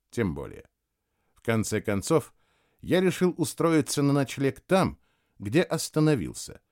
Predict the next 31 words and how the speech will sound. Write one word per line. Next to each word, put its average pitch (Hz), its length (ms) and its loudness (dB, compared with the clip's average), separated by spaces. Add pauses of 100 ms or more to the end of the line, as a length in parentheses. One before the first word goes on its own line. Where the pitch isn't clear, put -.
(260)
развести, 156 600 2
если 110 320 0
сумею, 117 480 0
костер 156 560 -2 (320)
и 175 120 0
поесть, 131 640 0 (280)
если 135 500 0
удастся 123 500 0
найти 123 460 0
хоть - 280 -4
что-то - 340 -4
съестное, 80 720 -8 (640)
так 110 220 0
как 120 180 -2
впервые 110 500 2
за 117 200 2
день 120 220 -2 (420)
почувствовал, 170 720 2
что - 220 0
после 156 360 0
тех 151 260 0
скудных 135 560 -2
крох, 170 380 -2 (380)
которыми 139 420 2
поделился 123 600 0
с - 100 -8
нами 107 360 0
Иата, 113 500 0 (420)
даже 170 380 0
не 165 140 4
пробовал 117 580 0